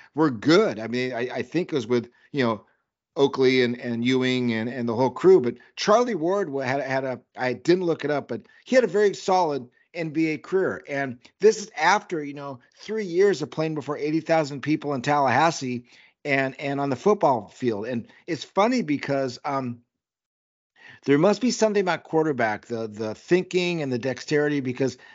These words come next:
my understanding, if I remember right, I think both Russell Wilson and, um, uh, hang on a second, I got it. Both Russell Wilson and the guy for, um,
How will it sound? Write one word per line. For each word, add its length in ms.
my 240
understanding, 640
if 100
I 160
remember 380
right, 220
I 80
think 300
both 420
Russell 480
Wilson 800
and, 580
um, 640
uh, 640
hang 220
on 80
a 40
second, 400
I 120
got 280
it. 220
Both 300
Russell 340
Wilson 300
and 120
the 60
guy 240
for, 320
um, 400